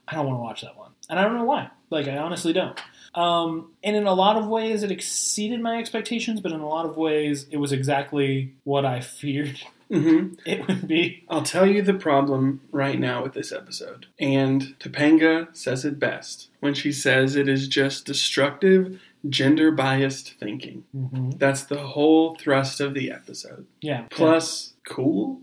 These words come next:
Speaker 2: Like, what is cool and what makes a girl cool and what makes a guy cool?
Speaker 1: Yeah.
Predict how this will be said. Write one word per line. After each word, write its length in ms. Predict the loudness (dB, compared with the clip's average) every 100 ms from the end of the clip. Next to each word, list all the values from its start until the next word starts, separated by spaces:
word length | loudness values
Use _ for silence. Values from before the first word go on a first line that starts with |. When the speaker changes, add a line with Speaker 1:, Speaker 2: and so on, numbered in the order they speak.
| -14
Speaker 2:
Like, 180 | -14 -10 -12 -12
what 300 | -6 -6 -6 -8
is 220 | -6 -4 -2
cool 340 | 2 4 4
and 80 | 4
what 140 | 2
makes 200 | 2 0
a 60 | -6
girl 240 | -4 -4
cool 260 | -4 0 0
and 80 | 2
what 100 | 0
makes 200 | -2 -4
a 60 | -10
guy 240 | -12 -14 -16
cool? 260 | -16 -18 _
Speaker 1:
Yeah. 400 | 0 2 2